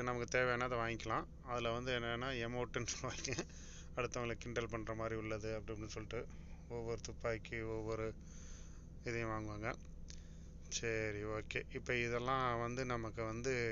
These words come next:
இன்னைக்கு விளையாட முடியாது. ஏதோ ஒரு காரணம் என்னமோ சொன்னாங்க, அது நமக்கு தெரியல. அதனால ரிட்டர்ன் போலாம்னு சொல்லிட்டு கிளம்பி நாங்க போயிட்டு இருக்கோம். நாளைக்கு வாங்கன்னு ஏதோ சொல்லியிருக்காங்க போல இருக்கு. அதாவது இவங்க விளையாட வந்த அந்த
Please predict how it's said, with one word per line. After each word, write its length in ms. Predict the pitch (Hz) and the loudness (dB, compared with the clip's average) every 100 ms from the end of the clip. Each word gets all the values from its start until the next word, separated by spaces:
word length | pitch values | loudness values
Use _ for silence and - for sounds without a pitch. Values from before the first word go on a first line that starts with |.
| 110 | 2
இன்னைக்கு 400 | 107 113 117 - | 0 0 0 0
விளையாட 260 | 117 117 120 | 0 2 2
முடியாது. 280 | 117 113 131 | 2 2 4
ஏதோ 160 | 123 123 | 2 2
ஒரு 160 | 117 | 0
காரணம் 340 | - 117 123 117 | 0 0 2 0
என்னமோ 220 | 113 117 | 0 -2
சொன்னாங்க, 400 | - 117 117 117 123 - | -2 0 2 2 0 -4
அது 200 | - 117 | -8 -4
நமக்கு 200 | 113 113 - | -2 -2 0
தெரியல. 360 | 120 120 113 127 - - - - - | 6 6 6 2 -2 -8 -8 -8 -2
அதனால 380 | 131 123 117 135 202 - - - - - - | 4 4 6 4 2 0 -10 -12 -12 -4 4
ரிட்டர்ன் 360 | 135 - 139 120 | 6 6 4 4
போலாம்னு 380 | 123 120 117 | 2 2 0
சொல்லிட்டு 300 | 117 107 196 254 - - - - - - - | -2 0 0 0 -2 -10 -10 -10 -10 -10 -4
கிளம்பி 300 | 123 117 127 | 0 0 0
நாங்க 280 | 127 117 131 | 0 -2 -2
போயிட்டு 340 | - 117 113 | -2 -2 -2
இருக்கோம். 260 | 107 120 - - - - - - - | -4 -6 -8 -10 -10 -10 -10 -8 -2
நாளைக்கு 400 | 123 127 120 123 | 2 2 0 0
வாங்கன்னு 340 | 120 123 120 | -2 0 -2
ஏதோ 120 | 113 117 | -2 -2
சொல்லியிருக்காங்க 500 | 120 117 110 113 110 | -2 -4 0 -2 0
போல 180 | 110 110 | -2 -2
இருக்கு. 220 | 101 117 - - - - - - - - | -4 -8 -8 -10 -12 -12 -10 -10 -10 -8
அதாவது 280 | - 127 131 | -2 2 2
இவங்க 260 | 127 147 143 | 2 2 4
விளையாட 600 | 127 131 139 139 135 135 | 4 6 8 8 6 4
வந்த 300 | 127 123 127 147 | 4 2 2 2
அந்த 260 | 120 120 | 2 2